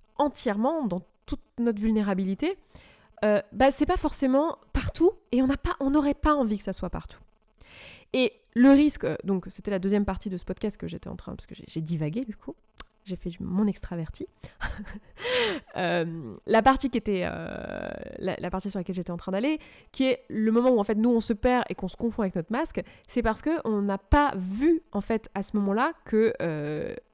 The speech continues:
bah, on n'était pas totalement authentique. Donc ça va être hyper important de, de remettre en question aussi ces masques-là et de se dire, ok,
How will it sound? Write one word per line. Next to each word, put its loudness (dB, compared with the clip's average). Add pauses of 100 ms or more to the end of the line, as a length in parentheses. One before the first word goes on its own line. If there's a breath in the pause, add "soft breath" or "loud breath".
(180)
bah, 0
on -2
n'était 0
pas 0
totalement -4
authentique. -12 (100)
Donc -2
ça 2
va 6
être -2 (600)
hyper 0
important 0
de, 0
de -2
remettre 4
en -4
question -6
aussi -10
ces -8
masques-là -6
et -10
de -16
se -14
dire, -10
ok, -8